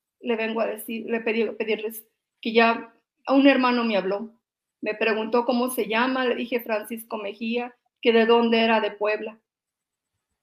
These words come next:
Me dijo que estaba bien. Después,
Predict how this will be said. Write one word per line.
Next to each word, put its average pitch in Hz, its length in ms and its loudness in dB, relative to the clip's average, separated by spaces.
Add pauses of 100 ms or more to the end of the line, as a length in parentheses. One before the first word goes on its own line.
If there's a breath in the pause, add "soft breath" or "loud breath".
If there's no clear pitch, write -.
Me 214 160 -2
dijo 233 260 -4
que 220 100 -8
estaba 214 360 -4
bien. 214 380 -8 (1400)
Después, 247 800 6